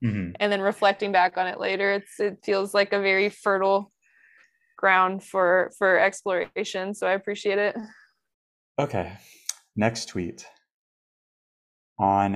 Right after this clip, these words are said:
Speaker 1: April third, two thousand twenty-two,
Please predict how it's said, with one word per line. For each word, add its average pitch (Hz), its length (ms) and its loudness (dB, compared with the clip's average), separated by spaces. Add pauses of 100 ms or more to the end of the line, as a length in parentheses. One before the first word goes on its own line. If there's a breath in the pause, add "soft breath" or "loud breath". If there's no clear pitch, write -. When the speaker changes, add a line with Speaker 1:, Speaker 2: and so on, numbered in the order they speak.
Speaker 1:
April 117 320 0
third, 113 580 -2 (480)
two 104 140 -4
thousand 101 320 0
twenty-two, 98 640 -6